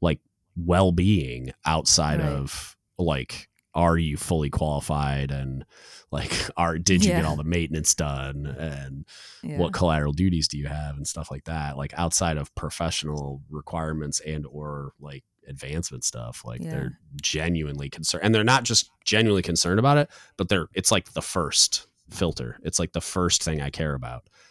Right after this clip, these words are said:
Speaker 1: is you as a person. Are you g-, which is
Speaker 2: Right.
Speaker 1: how it's supposed to be. That's how everybody <laughs> should think about it, because that feeds into everything else, not the other way around. Like, they go about it backwards.
Speaker 2: Yeah.
Speaker 1: Um,
Speaker 2: It
Speaker 1: but
Speaker 2: is,
Speaker 1: yeah.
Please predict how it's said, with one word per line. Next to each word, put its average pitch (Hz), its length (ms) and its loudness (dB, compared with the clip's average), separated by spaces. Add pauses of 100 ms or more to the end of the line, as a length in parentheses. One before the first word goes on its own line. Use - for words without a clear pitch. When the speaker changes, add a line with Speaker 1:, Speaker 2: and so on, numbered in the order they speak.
(300)
Speaker 1:
is 71 380 -2
you 82 240 2
as 71 140 0
a 69 40 -4
person. 64 640 -2 (140)
Are 73 180 0
you 69 180 -2
g-, - 160 -10
which 104 340 6
is 95 100 2
Speaker 2:
Right. - 60 0
Speaker 1:
how 147 140 6
it's 135 100 2
supposed 127 340 2
to 87 60 -2
be. 107 260 4
That's 82 220 0
how 110 160 6
everybody 92 380 6
<laughs> - 80 4
should 98 120 4
think 92 160 0
about 80 280 0
it, 67 100 -14 (280)
because 104 380 2
that 107 240 6
feeds 117 380 4
into 131 240 8
everything 87 360 2
else, 101 300 4
not 85 160 0
the 85 100 2
other 85 140 4
way 78 80 4
around. 73 420 0
Like, 65 180 -14
they 71 120 -12
go 80 180 -6
about 76 240 -6
it - 120 -14
backwards. - 640 -12 (760)
Speaker 2:
Yeah. 160 220 -8
Speaker 1:
Um, - 300 -14 (1200)
Speaker 2:
It 208 80 -2
Speaker 1:
but 262 60 2
Speaker 2:
is, 285 220 0
Speaker 1:
yeah. 135 140 -8